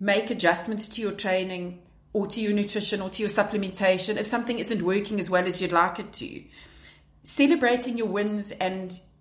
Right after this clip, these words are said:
recognizing the progress that you've made is very, very important for motivation levels. I take time out, every single one of my clients knows,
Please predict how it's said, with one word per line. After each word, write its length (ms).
recognizing 680
the 60
progress 520
that 280
you've 120
made 720
is 140
very, 400
very 160
important 500
for 80
motivation 800
levels. 640
I 160
take 300
time 300
out, 420
every 260
single 540
one 200
of 80
my 120
clients 440
knows, 600